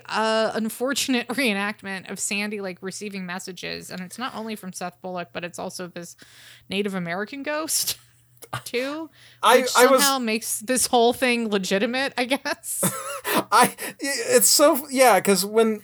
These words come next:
Speaker 2: when he was describing that, I felt like he, he, like, he threw in the Native American ghost to, like, give it some legitimacy, like, you
Speaker 1: Mm-hmm.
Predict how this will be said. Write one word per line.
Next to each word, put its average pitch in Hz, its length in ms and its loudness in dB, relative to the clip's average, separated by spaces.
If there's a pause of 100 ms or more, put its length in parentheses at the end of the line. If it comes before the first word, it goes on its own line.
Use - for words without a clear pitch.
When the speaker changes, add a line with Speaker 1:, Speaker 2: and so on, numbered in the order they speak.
Speaker 2:
when 208 180 4
he 214 140 4
was 202 180 2
describing 196 680 4
that, 123 340 0 (400)
I 170 160 4
felt 190 540 2
like 147 480 2 (720)
he, 165 460 -4
he, 160 240 -2
like, 143 440 2 (260)
he 170 200 -4
threw 180 500 2
in 175 180 4
the 156 100 4
Native 151 380 4
American 135 720 2
ghost 123 480 2
to, 131 120 0
like, 123 380 0
give 160 220 4
it 160 160 4
some 139 240 2
legitimacy, 123 920 0
like, 95 500 -4 (760)
you 120 140 -2
Speaker 1:
Mm-hmm. 113 60 -2